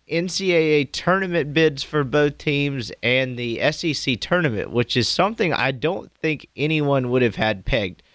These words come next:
Um, like we said on last show, I think if you had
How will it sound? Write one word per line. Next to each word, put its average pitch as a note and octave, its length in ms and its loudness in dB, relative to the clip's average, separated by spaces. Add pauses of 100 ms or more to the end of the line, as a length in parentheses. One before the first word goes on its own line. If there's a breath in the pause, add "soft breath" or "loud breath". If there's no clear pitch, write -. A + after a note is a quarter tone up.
(260 soft breath)
Um, A#2 300 2
like C3+ 180 0
we D3+ 80 2
said D#3 260 4
on A#2+ 140 0
last B2 220 0
show, G#2+ 300 -2
I G#2+ 80 0
think A#2+ 240 -4 (280 loud breath)
if - 140 -6
you C3+ 160 4
had C#3 460 0